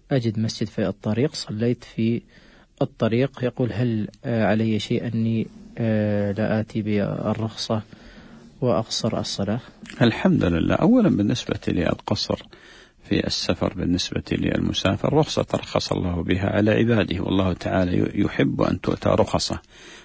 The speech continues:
Speaker 2: كما يحب أن تؤتى عزائمه. ولذلك أخي الفاضل، النبي صلى الله عليه وسلم ما سافر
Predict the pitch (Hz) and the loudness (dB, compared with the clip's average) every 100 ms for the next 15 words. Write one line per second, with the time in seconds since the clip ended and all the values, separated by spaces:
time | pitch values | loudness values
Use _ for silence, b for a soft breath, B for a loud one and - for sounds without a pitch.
0 | B - 120 113 107 - 104 98 95 98 | B 2 4 6 6 4 2 2 2 0
1 | - - - 92 87 90 82 - - - | -2 -2 0 2 4 4 4 0 -4 -8
2 | B B B B _ - 101 117 104 - | B B B B _ 2 4 6 4 0
3 | - - 95 95 85 90 - 113 95 82 | -2 -4 2 4 4 2 4 6 6 2
4 | - 98 92 95 95 90 92 87 95 92 | 0 2 2 6 4 4 2 2 2 2
5 | 101 98 87 95 117 - 95 95 95 98 | 2 2 4 4 4 4 0 2 0 0